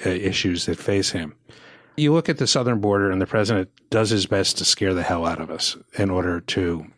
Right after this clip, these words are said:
win political points. This is an issue that the American public should be scared to death of.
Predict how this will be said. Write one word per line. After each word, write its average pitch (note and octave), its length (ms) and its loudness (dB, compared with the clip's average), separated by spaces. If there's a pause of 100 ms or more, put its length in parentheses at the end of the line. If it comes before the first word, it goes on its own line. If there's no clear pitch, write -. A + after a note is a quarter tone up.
(140)
win F#2+ 240 0
political E2 440 -4
points. - 480 -4 (1200)
This C3 180 0
is B2 140 4
an A2+ 80 4
issue G#2+ 300 2
that G2 120 2
the F#2+ 80 -2
American F#2 300 0
public F2 300 -2
should - 240 -4
be F2 100 -4
scared D#2 300 -4
to D2+ 60 -12
death - 280 -10
of. - 240 -12